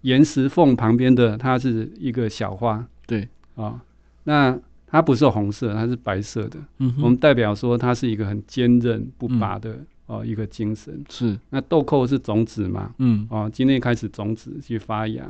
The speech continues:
Speaker 1: 哦，
Speaker 2: 嗯哼。
Speaker 1: 代表，呃，就是说我们今年的，呃，要开始把我们的希望，哦，撒下去。
Speaker 2: 嗯哼。
Speaker 1: 明年后年以后就开，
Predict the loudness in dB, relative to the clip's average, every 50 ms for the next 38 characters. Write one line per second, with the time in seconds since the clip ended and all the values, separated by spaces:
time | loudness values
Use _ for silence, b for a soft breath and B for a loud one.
0 | -16 -14 -10 -4 -4 -2 -2 0 -2 -2 -2 -4 -4 -6 -6 -8 -12 _ -20 _
1 | _ -20 -20 _ _ _ _ _ -6 -6 -6 -6 -4 -4 -4 -4 -2 -2 -2 0
2 | 0 0 0 0 0 0 -2 -2 0 2 2 4 4 4 2 0 -2 -2 -2 -2
3 | -2 -4 -6 -8 -12 _ _ _ _ _ _ _ _ _ _ _ _ _ _ _
4 | -20 _ -20 -20 _ _ _ _ -20 _ _ _ -6 -6 -6 -4 -2 0 2 2
5 | 0 -2 -4 -6 -4 -4 -4 -2 -2 -4 -4 -4 _ -20 _ _ -2 -2 -2 -2
6 | -2 -2 -2 -2 0 0 0 -2 -2 -2 -2 0 2 4 4 4 2 0 -2 -6
7 | _ _ -8 -6 -6 -6 -8 -12 -18 -12 -10 -8 -8 -4 -2 -2 -2 -2 -4 -6
8 | -8 -6 -2 -2 -2 0 0 -2 -2 -4 -8 _ _ _ _ 2 4 6 6 6
9 | 6 4 4 4 2 2 2 2 0 0 0 0 0 0 0 -2 -4 -4 -6 -6
10 | -6